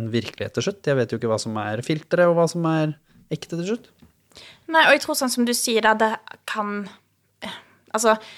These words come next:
Speaker 2: jeg, eh, jeg tror det er riktig også, sånn som Lea var inne på, at man kan ikke si at liksom slutt med det, eller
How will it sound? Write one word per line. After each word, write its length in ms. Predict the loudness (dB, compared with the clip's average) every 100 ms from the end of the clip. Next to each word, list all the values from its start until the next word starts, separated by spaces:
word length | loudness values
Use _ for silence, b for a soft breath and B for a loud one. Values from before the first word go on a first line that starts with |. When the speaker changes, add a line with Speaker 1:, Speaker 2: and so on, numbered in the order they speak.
| B B _ 0
Speaker 2:
jeg, 300 | 2 2 0 -2 0
eh, 380 | 2 2 0 -4 _ _ _ _ _ _ _ _
jeg 360 | -10 -6 -4 -2
tror 140 | 0 4
det 80 | 6
er 300 | 6 4 2
riktig 240 | -2 -2 0
også, 160 | 2 0
sånn 100 | -4 -6
som 160 | -6 -4 -4
Lea 160 | -2
var 140 | 0 -2
inne 100 | -2
på, 80 |
at 80 | -4
man 80 | -4
kan 160 | -4 -4
ikke 140 | -4
si 240 | -4 -6 -6
at 80 |
liksom 240 | -6 -6 -6
slutt 400 | -4 -6 -8 -8
med 140 | -4
det, 80 | -2 0 0
eller 220 | 0